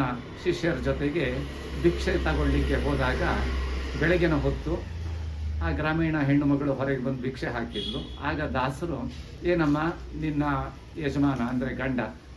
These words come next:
ಮನೇಲಿ ಇಲ್ವಾ?" ಅಂತ ಕೇಳಿದಾಗ, ಆಕೆ ಹೇಳಿದ್ಲಂತೆ, "ಯಾವನೋ ಯಾವಳನ್ನೋ ಹಾರಿಸ್ಕೊಂಡು ಹೋದ್ನಂತೆ,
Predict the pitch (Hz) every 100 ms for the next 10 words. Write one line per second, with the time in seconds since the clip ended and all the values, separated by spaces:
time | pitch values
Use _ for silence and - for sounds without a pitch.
0 | 143 147 151 139 135 135 151 139 127 123
1 | 120 120 - 135 131 117 135 - 110 113
2 | 117 - - 139 143 143 139 143 131 120
3 | 117 - 151 117 120 - - - - -
4 | - - - - - - - 117 117 123
5 | 147 165 175 - - 131 120 147 151 151
6 | 170 139 139 139 - 156 123 120 117 120
7 | 117 165 - - -